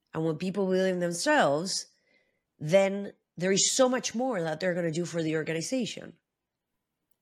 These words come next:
So that is positive change. Moving from, um, being strict, moving from not, uh, trusting that team members can grow within their roles,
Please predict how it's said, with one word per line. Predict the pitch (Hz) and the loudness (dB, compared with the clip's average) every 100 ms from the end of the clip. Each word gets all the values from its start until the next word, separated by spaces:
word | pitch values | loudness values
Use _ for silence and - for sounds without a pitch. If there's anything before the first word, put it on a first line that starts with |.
| _ | _
So | - 185 | -4 0
that | 202 226 233 | 2 2 2
is | 208 175 | 2 0
positive | - 180 175 - 156 139 | -6 -6 -4 -4 -6 -8
change. | - - - - - - _ - - - _ | -6 -6 -6 -8 -12 -14 _ -20 -20 -20 _
Moving | 175 226 233 220 | 4 6 6 2
from, | - 190 185 196 202 180 _ _ _ _ - | 4 6 6 4 0 -8 _ _ _ _ -4
um, | 175 156 147 - - _ _ _ _ _ _ _ - - 175 | -2 0 -2 -6 -14 _ _ _ _ _ _ _ -20 -8 -2
being | 180 196 196 196 196 | 2 4 4 2 0
strict, | - - - 254 277 - 190 | -2 -2 2 2 2 -4 -2
moving | 185 208 208 208 | 0 0 0 -2
from | - 190 185 180 185 185 185 | -2 2 6 6 4 0 -4
not, | 170 180 185 185 185 - - | 0 2 2 2 -2 -8 -6
uh, | 175 156 - | -2 -2 -2
trusting | - 208 202 - 226 214 208 | 0 0 -2 -4 -4 -2 0
that | 180 170 | 0 0
team | - 190 185 | -2 -4 -2
members | 180 180 180 | -2 -2 -4
can | 151 151 | -6 -6
grow | 147 165 185 | 0 2 2
within | 196 170 160 160 | 0 -2 -2 -2
their | 151 | -2
roles, | 147 143 180 240 - | 0 0 0 -2 -6